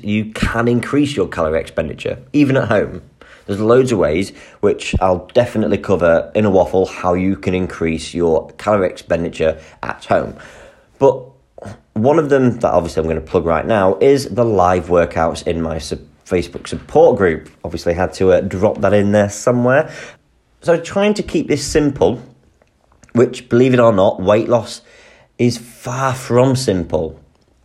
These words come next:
In terms of calories in versus calories out,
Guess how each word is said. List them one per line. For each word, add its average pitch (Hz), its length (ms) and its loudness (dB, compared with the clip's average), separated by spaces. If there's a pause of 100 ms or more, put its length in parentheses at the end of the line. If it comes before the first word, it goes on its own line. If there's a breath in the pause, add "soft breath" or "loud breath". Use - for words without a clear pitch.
(560)
In 117 140 2
terms 131 360 2
of 127 280 0
calories 110 480 -2
in 113 240 0
versus 98 340 -4
calories 98 400 0
out, 113 340 0